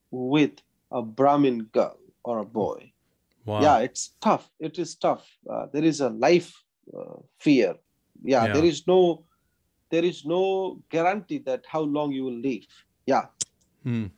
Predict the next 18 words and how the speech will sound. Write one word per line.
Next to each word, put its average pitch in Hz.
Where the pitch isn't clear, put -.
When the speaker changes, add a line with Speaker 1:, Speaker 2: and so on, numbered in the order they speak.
Speaker 2:
Why, 180
why 208
do 277
you 233
think, 175
uh, 113
Pastor 127
M, 120
the, 107
the 127
caste 123
system 104
just -
persists? -
You 123
know, 107
like, 120
it's 127